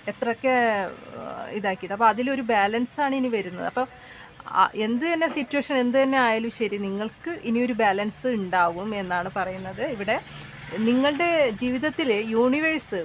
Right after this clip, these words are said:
ഒരു വ്യക്തിയെ, അതായത് നിങ്ങളെ സപ്പോർട്ട് ചെയ്യുന്ന, നിങ്ങളെ കെയർ ചെയ്യുന്ന, നിങ്ങളെ മനസ്സിലാക്കുന്ന, നിങ്ങളെ ചേർത്ത് വെക്കുന്ന, എന്തിനേതിനും നിങ്ങളെ കൂ-, നിങ്ങളുടെ കൂടെ നിൽക്കുന്ന ആ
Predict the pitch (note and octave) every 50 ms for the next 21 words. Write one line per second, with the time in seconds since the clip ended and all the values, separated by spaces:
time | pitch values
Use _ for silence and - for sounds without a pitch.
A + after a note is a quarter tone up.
0 | D3 C#3+ G3 G#3 A#3 A#3+ G#3+ F#3+ A#3 A#3+ - - - - - D4+ C#4+ A#3+ F3 -
1 | - F3 F3+ G3 G3+ G3+ A3+ A3+ A3 G#3+ A3 A#3 B3 C4 C#4 C#4+ D4 - - -
2 | - - A3+ A#3 A#3 - G#3+ G#3 G3 F#3+ F#3 F#3+ G3+ G#3 A3+ A#3 B3+ B3 - B3
3 | A3 G#3 G#3+ G#3+ A3 A3 A3 G3+ G3 F#3+ F#3+ G3+ G#3+ A#3+ B3+ C4 B3 A#3 G#3 G#3
4 | G#3+ - - A#3+ A#3 A#3 A3 G#3 - G3+ G3 G3 G#3 A3 A#3 B3 C4 C4 - -
5 | B3 A3+ A3+ A#3 B3 C4 C#4 C4 - - - E4 F4 F4 - - - - - -
6 | - - F#3+ G3+ G3+ - - B3 A#3 A3 G#3 F#3+ - - - - - - - A#3
7 | A#3 A#3+ B3 B3 E4 E4 E4 E4 D4+ C#4 B3 C4+ B3+ C4 C4 A#3+ A#3 A3+ A#3+ A#3
8 | - B3 A#3 G#3+ G3+ - G#3+ A3 A3 A#3 A#3+ B3 A#3 B3+ C4 - - B3+ C4 C#4+
9 | D#4 E4 F4 D4+ B3 A3+ - G3+ F#3 F#3 F3+ - - - G3+